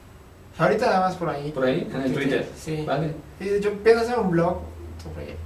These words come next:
Speaker 1: todas estas cosas.
Speaker 2: Y te vamos a ver en el Lambda Lounge.
Speaker 1: En el Lambda Lounge, sí.
Speaker 2: Lambda Lounge. Hablando de
Speaker 1: De cálculo lambda.
Speaker 2: Cálculo lambda, no, no se lo pierdan. Ahí va a estar interesante también.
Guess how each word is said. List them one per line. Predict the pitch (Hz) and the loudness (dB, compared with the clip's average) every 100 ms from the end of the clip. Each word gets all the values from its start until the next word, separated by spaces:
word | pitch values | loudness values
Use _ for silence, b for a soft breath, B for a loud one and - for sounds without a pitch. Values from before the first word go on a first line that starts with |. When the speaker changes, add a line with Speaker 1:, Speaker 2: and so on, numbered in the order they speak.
| - - | -12 -4
Speaker 1:
todas | 170 165 | -2 -2
estas | 156 156 | -4 -8
cosas. | - 151 165 | -4 -4 6
Speaker 2:
Y | 190 226 | 8 8
te | 214 | 6
vamos | 202 | 8
a | 202 | 8
ver | 190 196 | 8 8
en | 190 | 6
el | 196 208 - | 4 4 4
Lambda | 156 160 160 | 4 6 6
Lounge. | 180 240 - | 6 6 4
Speaker 1:
En | |
el | 156 | 2
Lambda | 165 175 170 | 2 2 2
Lounge, | 160 165 - | 2 0 -2
sí. | - 151 156 | -4 -2 0
Speaker 2:
Lambda | 151 143 | -2 0
Lounge. | 139 160 175 - - - B B B 127 | 0 2 2 -2 -10 -20 B B B -2
Hablando | 131 160 165 | 4 6 6
de | 151 - 165 | 8 6 6
Speaker 1:
De | 170 170 | 2 0
cálculo | - 160 - 151 | 0 0 0 -4
lambda. | 143 151 151 147 - - - | -2 -4 -4 -6 -8 -14 -10
Speaker 2:
Cálculo | 131 131 127 110 | -6 -4 -4 -4
lambda, | - 147 | -4 -6
no, | 165 - - | -10 -12 -10
no | 151 | -8
se | |
lo | 135 | -8
pierdan. | 143 143 143 - | -6 -8 -8 -10
Ahí | - 131 | -8 0
va | |
a | 131 | 0
estar | 135 135 131 | 2 2 2
interesante | 127 120 127 123 117 | 2 -2 -4 -6 -6
también. | - - - - | -6 -8 -10 -10